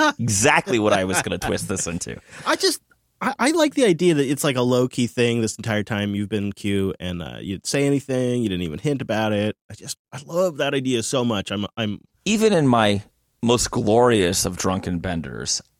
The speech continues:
Speaker 2: I somehow managed to conceal that I was Q.
Speaker 1: Well, let me check a few facts here, 'cause I got my how to tell if somebody's a QAnoner.
Speaker 2: Oh,
Speaker 1: Um,
Speaker 2: I'm sorry.
Speaker 1: can I ask you a
Speaker 2: Facts?
Speaker 1: couple of questions?
Speaker 2: Hang on. Whoa, whoa, whoa.
Speaker 1: Yeah.
Speaker 2: Hold on, Goldilocks.
Speaker 1: Yeah.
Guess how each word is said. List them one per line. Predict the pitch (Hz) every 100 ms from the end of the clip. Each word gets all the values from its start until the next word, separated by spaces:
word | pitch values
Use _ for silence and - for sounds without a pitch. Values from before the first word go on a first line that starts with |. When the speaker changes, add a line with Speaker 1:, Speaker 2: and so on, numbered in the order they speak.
| _ -
Speaker 2:
I | 92 92 92 90
somehow | - 127 113 107
managed | 104 98 95 -
to | 92
conceal | 85 90 - 92 73
that | 73
I | 67
was | 58 -
Q. | - - 139 - _ _ _ -
Speaker 1:
Well, | 202
let | 320
me |
check | 311 285
a | 226
few | 220 190
facts | 185 170 -
here, | 92
'cause | 113
I | 156
got | 180 175
my | 143 131 117
how | 143
to | 143
tell | 120 147
if | 120
somebody's | 139 117 98
a |
QAnoner. | - 139 113 101 101 107 -
Speaker 2:
Oh, | 113
Speaker 1:
Um, | 110
Speaker 2:
I'm | 120 117
sorry. | 117 90
Speaker 1:
can | 135
I | 117
ask | 156
you |
a | 147
Speaker 2:
Facts? |
Speaker 1:
couple | 165 147
of |
questions? | 160 156 127 120
Speaker 2:
Hang | 95
on. | 101 _
Whoa, | 104 92
whoa, | 92 90
whoa. | 113
Speaker 1:
Yeah. | 87 - -
Speaker 2:
Hold | 127 135
on, | 101
Goldilocks. | 92 82 76 76 -
Speaker 1:
Yeah. | 156